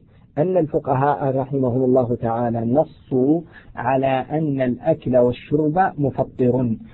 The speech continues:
سواء كان ذلك لما يحصل به تغذية أو ما لا يحصل به تغذية. فبناء على هذا لو أكل خبزا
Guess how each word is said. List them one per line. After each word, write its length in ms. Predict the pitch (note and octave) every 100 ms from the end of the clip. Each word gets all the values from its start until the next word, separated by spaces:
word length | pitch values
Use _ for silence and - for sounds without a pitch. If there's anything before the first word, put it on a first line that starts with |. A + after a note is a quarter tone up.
| -
سواء 640 | - C#3+ D3+ E3+ D#3+ D3 C3
كان 400 | D3 D3+ C#3+ C3+ _ _ B2+
ذلك 420 | C#3 B2+ A#2+ -
لما 400 | B2+ D3 D3 D3
يحصل 560 | E3 E3 - D3 C3
به 320 | B2+ C3+ C#3 A#2+
تغذية 640 | B2+ A#2+ D3 D#3+ D#3 G#3 F#3+ - - -
أو 220 | F3+ F#3+
ما 260 | D#3+ C#3+ C3
لا 240 | C3 C3
يحصل 500 | C3 C#3 - B2+ A#2+
به 320 | B2 B2+ F#3 E3
تغذية. 500 | B2 A2+ B2 B2+ A#2 - - - - - - - - - - - - -
فبناء 580 | B2+ C#3 D#3 G3 G3 E3+
على 240 | D3 C3
هذا 520 | A#2+ B2 C3 B2+ C#3+ D3 -
لو 240 | A2+ B2 A#2
أكل 440 | F#3 F3+ D3+ B2+ A#2+
خبزا 580 | D3 B2+ A#2 C#3 F#3+